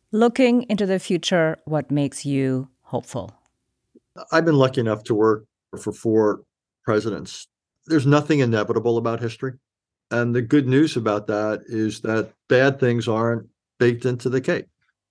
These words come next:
Speaker 2: There's always the potential, there's the possibility of good things happening. The not so good news is that good things just don't happen. It takes agency. It takes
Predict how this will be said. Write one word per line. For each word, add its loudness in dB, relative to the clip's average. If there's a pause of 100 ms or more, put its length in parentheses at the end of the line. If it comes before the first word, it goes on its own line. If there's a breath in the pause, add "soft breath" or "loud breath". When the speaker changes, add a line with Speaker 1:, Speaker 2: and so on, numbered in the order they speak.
(400)
Speaker 2:
There's -4
always 4
the 0
potential, -2 (300)
there's -8
the -14
possibility 2
of -2
good 0 (360)
things -6
happening. -4 (340 soft breath)
The -2
not 2
so 2
good 2
news -2
is -4
that 0
good 0
things -2
just 0
don't 0
happen. -4
It -4
takes -2 (120)
agency. -2 (300)
It 2
takes -2